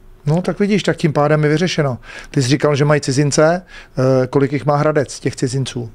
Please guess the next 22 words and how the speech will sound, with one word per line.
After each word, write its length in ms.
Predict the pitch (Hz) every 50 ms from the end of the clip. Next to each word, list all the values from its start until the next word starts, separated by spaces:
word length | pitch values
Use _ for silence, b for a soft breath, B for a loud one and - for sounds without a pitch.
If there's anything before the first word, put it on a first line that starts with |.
| - - -
Mrak? 360 | 135 139 147 151 - - - - _ - -
Taky 220 | - 127 - 156
jdou 140 | 151 151 139
touhle 280 | 123 139 127 135 135 127
cestou, 360 | - 131 - - 120 113 113
takže, 220 | 123 120 120 139
takže 300 | 127 - 135 123 127 139
kdyby 260 | 127 131 131 123 151
Kladno, 400 | - - 127 127 131 147 147 143 B B B B B B B B -
mm, 380 | 160 147 143 143 139 131 127 110 - - - -
vybíralo 500 | 190 143 120 131 135 147 143 151 147 147
líp 260 | 143 131 131 147 143
a 60 | 151 139
doplnilo 460 | 139 127 - 143 143 143 143 143 139
to 260 | 139 160 147 147 147 B B B B B - - - - - - - -
pracantama, 760 | - 156 143 - - 160 151 147 131 147 143 143 156 170 175
kde 160 | 156 160 190
v 40 | 151
Hradci? 400 | 143 139 127 - - - 113 - - - - -
Pracanti, 540 | 143 131 - - 147 143 135 - 147 151
že? 200 | 147 147 135 147
Češi? 440 | 147 - 143 131 - - 143 156 175